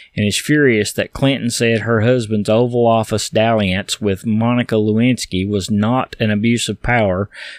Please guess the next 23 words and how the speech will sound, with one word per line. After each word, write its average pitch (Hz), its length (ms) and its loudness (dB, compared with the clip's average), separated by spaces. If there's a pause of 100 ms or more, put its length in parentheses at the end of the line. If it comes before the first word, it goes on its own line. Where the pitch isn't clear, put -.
because 123 380 2
the 113 100 -2
twenty-two-year-old 113 960 0
intern 113 520 0
was, 104 420 0
quote, 107 400 -2 (100)
"an 104 180 -2
adult." 101 560 -2 (500)
Which - 380 -4
was 104 260 0
bullshit. 95 640 0 (240)
You 104 160 -2
know, 90 340 -2 (140)
he 104 360 0
is 101 140 0
the 104 100 -6
president, 92 600 0 (100)
and 92 340 -2
he 107 140 0
was 101 480 0 (500)
wielding 101 520 2
power 101 460 0
over 85 340 -2